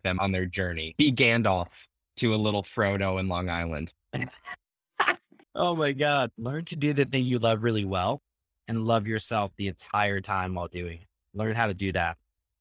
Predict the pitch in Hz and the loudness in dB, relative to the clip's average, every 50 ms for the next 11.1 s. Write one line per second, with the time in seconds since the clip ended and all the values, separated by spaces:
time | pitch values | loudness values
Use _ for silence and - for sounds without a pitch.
0 | _ - 95 - - - 113 92 90 85 - 90 85 - 50 - _ _ _ _ | _ -8 -8 -8 -6 -6 -4 -4 -4 -4 -6 -8 -8 -8 -12 -18 _ _ _ _
1 | - 90 92 92 - 107 107 101 92 - _ _ _ - - 101 101 - - 113 | -4 -2 -2 -2 0 0 -2 -2 -2 -6 _ _ _ -10 -8 -8 -4 0 2 2
2 | 113 107 - _ _ _ _ _ _ _ _ _ _ _ - 95 98 101 107 107 | 2 2 0 _ _ _ _ _ _ _ _ _ _ _ -2 2 4 6 6 6
3 | 107 104 - _ _ _ _ _ _ _ _ _ _ _ _ _ _ _ 143 139 | 4 4 0 _ _ _ _ _ _ _ _ _ _ _ _ _ _ _ -2 0
4 | 160 160 160 165 170 170 170 170 165 165 147 - 170 160 156 160 160 160 165 170 | 2 2 2 2 2 2 2 2 0 -2 -2 2 2 4 4 4 4 2 2 0
5 | 170 - _ _ _ _ _ _ _ _ - - 117 120 123 120 117 113 - _ | -2 -4 _ _ _ _ _ _ _ _ -2 2 4 4 4 4 2 0 -2 _
6 | _ _ _ _ _ _ - 151 151 156 147 - 156 147 143 123 127 131 131 131 | _ _ _ _ _ _ 0 0 2 2 2 2 2 2 2 2 2 0 -2 -2
7 | 131 131 - _ _ _ _ _ _ - 101 104 101 - 120 120 110 - 120 117 | -4 -6 -10 _ _ _ _ _ _ -6 -4 -4 0 0 -2 -2 0 0 0 0
8 | 110 - _ - 104 107 110 104 101 101 - - - - _ _ _ - - 90 | 0 0 _ -4 -2 0 0 0 -2 -4 -10 -14 -20 -20 _ _ _ -4 -2 -2
9 | 92 - - 92 87 101 101 98 98 98 98 95 95 98 - - _ _ _ _ | -2 0 2 2 2 2 0 0 0 0 0 0 -4 -6 -10 -14 _ _ _ _
10 | _ _ _ - 123 110 - - _ _ _ _ _ _ _ _ - 110 110 110 | _ _ _ 0 0 0 -2 -6 _ _ _ _ _ _ _ _ 0 2 4 4
11 | - | 2